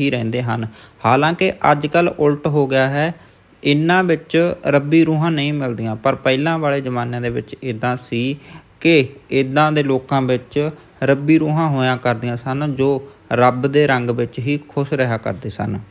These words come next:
ਤੇ ਮਹਾਰਾਜ ਕਹਿੰਦੇ ਹਨ ਕਿ ਦੇਵਤਿਆਂ ਨੇ ਵੀ ਰੱਬ ਉਸ ਅਕਾਲ ਪੁਰਖ ਖੁਦਾ ਦੇ ਦਰਸ਼ਨ ਕਰਨ ਲਈ ਭੁੱਖ ਕੱਟੀ ਆ। ਗੇਰੂ ਰੰਗ ਦੇ ਕੱਪੜੇ ਪਾ ਕੇ, ਜੋਗੀਆਂ ਵਾਲਾ ਭਗਮਾ ਪਾ ਕੇ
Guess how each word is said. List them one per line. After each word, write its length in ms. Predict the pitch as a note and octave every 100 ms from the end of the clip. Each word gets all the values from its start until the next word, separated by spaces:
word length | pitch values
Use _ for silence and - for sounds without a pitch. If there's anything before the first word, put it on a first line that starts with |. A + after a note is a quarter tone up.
| - -
ਤੇ 80 |
ਮਹਾਰਾਜ 420 | C#3+ C3+ C#3+ D#3+ D#3+
ਕਹਿੰਦੇ 340 | D3+ D3 D#3
ਹਨ 380 | D3+ C#3+ D3+ E3
ਕਿ 120 | F3 E3
ਦੇਵਤਿਆਂ 560 | C3 C3+ C#3 - D#3
ਨੇ 160 | D#3+ F3+
ਵੀ 200 | E3+ B2+ -
ਰੱਬ 380 | A2+ B2 A#2+ B2
ਉਸ 340 | C#3+ - D3 -
ਅਕਾਲ 380 | C3 B2 A#2+ B2
ਪੁਰਖ 380 | - B2+ - C#3+
ਖੁਦਾ 320 | - B2 C3+ C3+
ਦੇ 180 | A#2+ G#2+ - - A#2
ਦਰਸ਼ਨ 440 | B2 B2 - C#3+
ਕਰਨ 320 | C3 B2+ A#2
ਲਈ 200 | A#2 C3+
ਭੁੱਖ 360 | C#3+ - D3+ - -
ਕੱਟੀ 380 | A#2+ - B2+
ਆ। 100 | C#3+
ਗੇਰੂ 580 | D3 A#2+ A#2+ C#3 D3 D#3+
ਰੰਗ 200 | D#3 D3
ਦੇ 140 | C#3+ D3
ਕੱਪੜੇ 400 | C3+ C3 C3 B2
ਪਾ 340 | - A2+ A2
ਕੇ, 420 | A2 - A#2+ D3 D3 - - -
ਜੋਗੀਆਂ 440 | C3 C#3+ D#3 E3
ਵਾਲਾ 300 | D#3 D3+ C#3+ D3
ਭਗਮਾ 320 | D3+ C3 B2
ਪਾ 240 | A#2 A2+ A2
ਕੇ 340 | - C3